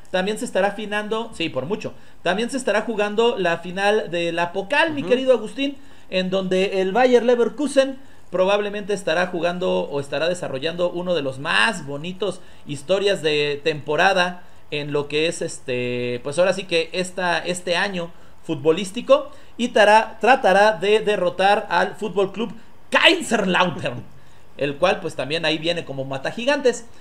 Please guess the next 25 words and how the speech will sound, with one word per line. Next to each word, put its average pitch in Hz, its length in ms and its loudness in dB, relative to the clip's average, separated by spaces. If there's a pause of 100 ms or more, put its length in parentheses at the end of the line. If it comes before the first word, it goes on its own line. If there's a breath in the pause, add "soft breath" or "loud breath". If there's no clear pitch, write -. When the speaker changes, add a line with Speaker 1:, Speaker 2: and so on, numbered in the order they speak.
(220 soft breath)
Speaker 1:
Y 208 120 -4
ya 254 140 4
para 262 200 2
finalizar, 277 640 4 (200 loud breath)
la 170 220 2
Copa 220 320 0
de 240 100 6
Italia, 247 560 0
el 160 260 -2
veinticinco 151 800 -4
de 240 100 2
mayo, 220 340 2 (240 loud breath)
se - 180 2
estará 240 300 2
jugando 208 540 -4
Lyon 240 400 -2
contra 220 460 -4
Paris 175 280 -4
Saint-Germain 185 800 -6 (360 soft breath)
a 196 280 0
la 147 300 -2
una 165 300 -6
de 156 100 -2
la 160 180 -6
tarde. 107 300 -10